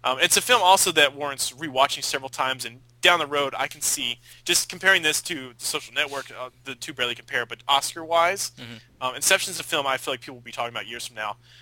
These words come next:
Speaker 1: while The Social Network is already, for me at least, a film I saw, but I have no inclination to ever see again right now.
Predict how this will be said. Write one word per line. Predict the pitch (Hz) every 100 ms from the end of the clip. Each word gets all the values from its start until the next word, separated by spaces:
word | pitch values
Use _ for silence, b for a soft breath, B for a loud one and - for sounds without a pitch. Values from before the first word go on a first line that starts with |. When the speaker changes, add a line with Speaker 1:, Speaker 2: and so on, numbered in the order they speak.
| b
Speaker 1:
while | 147
The | 143
Social | 165 180 156
Network | 139 143 135 110 -
is | 120 113
already, | - 175 160 156
for | 139 147
me | 127 135 160
at | 160
least, | 196 202 -
a | 135
film | - 151
I | 131
saw, | 131 - 143 151
but | 147
I | 127
have | 131 131
no | 143 135 127
inclination | 123 127 117 113 117
to |
ever | 113 110
see | -
again | 101 110 104
right | 95 -
now. | 117